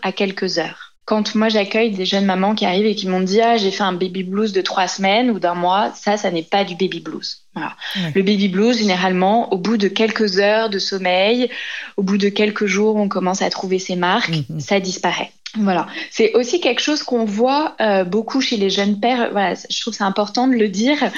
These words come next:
Speaker 2: Alors que là, il y a pas de, il y a pas de, de, de problème hormonal chez les jeunes pères.
Speaker 1: Exactement.
Speaker 2: <laughs>
Speaker 1: Et, et du coup, c'est pour ça que ça montre bien que ça n'est pas que un phénomène hormonal. Et on le voit aussi chez les parents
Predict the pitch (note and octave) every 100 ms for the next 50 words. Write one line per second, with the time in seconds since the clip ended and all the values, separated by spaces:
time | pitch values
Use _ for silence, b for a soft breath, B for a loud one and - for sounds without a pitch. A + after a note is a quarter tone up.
0 | - F3+ F3 - G3+ A#3+ G3+ G#3+ F#3+ F3
1 | E3+ F3 F3+ G#3 E3+ E3+ D#3+ D3 D#3 D3+
2 | D3 C#3+ - E3 E3+ C#3+ C#3+ A3 G3 C3
3 | - C#3+ - C#3+ C3 C#3+ C3+ A3+ F#3+ G3+
4 | B3+ - C4+ B3 G3 - G#3 G3 G#3 G#3
5 | A#3+ E4+ F4 B3+ B3 B3 D4 C#4 A3 B3
6 | C4 C4 A3+ A#3+ D4 C#4 A#3 G#3 G3 C4+
7 | C4 - C4+ A#3 A3 A#3 G#3 G3+ G#3 G3+
8 | - F3+ G3 A#3+ D#4 A3+ F#3+ F3+ G#3+ G#3
9 | B3 A#3+ G#3+ F#3 F#3 F3+ F#3+